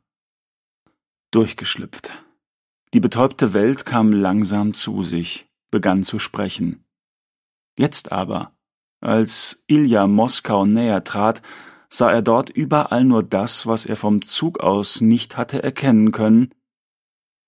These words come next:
Bullen. Auf dem Bahnhofsvorplatz, an der Metro, in Eingangshallen und an Bahnstationen. Scharenweise und alle mit Schäferhundblick.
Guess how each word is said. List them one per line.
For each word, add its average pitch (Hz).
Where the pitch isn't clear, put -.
Bullen. 80
Auf 107
dem 113
Bahnhofsvorplatz, 123
an 95
der 95
Metro, 123
in 113
Eingangshallen 120
und 110
an 113
Bahnstationen. 95
Scharenweise 101
und -
alle 120
mit 101
Schäferhundblick. 90